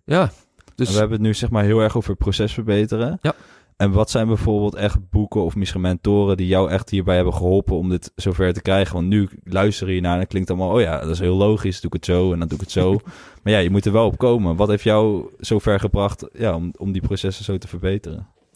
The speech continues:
Speaker 1: Ja, heel veel lezen ook. En, eh, als jij nou zegt, eh, zijn er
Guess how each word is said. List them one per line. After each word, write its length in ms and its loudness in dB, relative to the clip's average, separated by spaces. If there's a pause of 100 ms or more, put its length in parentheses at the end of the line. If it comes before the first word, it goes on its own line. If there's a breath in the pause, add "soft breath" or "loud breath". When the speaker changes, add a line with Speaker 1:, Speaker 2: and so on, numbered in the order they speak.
(220)
Speaker 1:
Ja, 200 2
heel 160 2
veel 160 0
lezen 520 2
ook. 200 -14
En, 320 -8 (100)
eh, 100 -10 (260)
als 200 -8
jij 80 -2
nou 200 2
zegt, 300 -2 (260)
eh, 120 -8 (280)
zijn 280 -4
er 120 -2